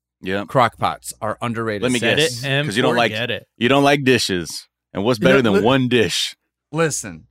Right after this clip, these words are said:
Speaker 2: crock pots are underrated because I have tricked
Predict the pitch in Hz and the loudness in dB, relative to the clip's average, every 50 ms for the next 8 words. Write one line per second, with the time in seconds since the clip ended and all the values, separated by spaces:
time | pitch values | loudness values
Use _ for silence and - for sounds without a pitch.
0 | _ _ - 160 160 170 190 - - 233 233 226 - 220 214 - 156 175 175 170 | _ _ -2 2 2 2 2 0 -2 -2 -2 -2 -2 -4 -2 0 0 0 0 0
1 | 170 151 135 127 127 123 113 95 110 110 - - 120 120 120 113 113 113 107 - | -2 0 0 0 -2 -4 -6 -6 -10 -10 -10 -12 -8 -4 -4 -2 -4 -4 -8 -10
2 | _ _ 117 123 139 151 170 185 175 - _ _ - - - 127 117 123 131 - | _ _ -2 -2 0 -2 -4 -6 -6 -8 _ _ -8 -6 -4 -4 -6 -6 -6 -10
3 | - _ - | -18 _ -20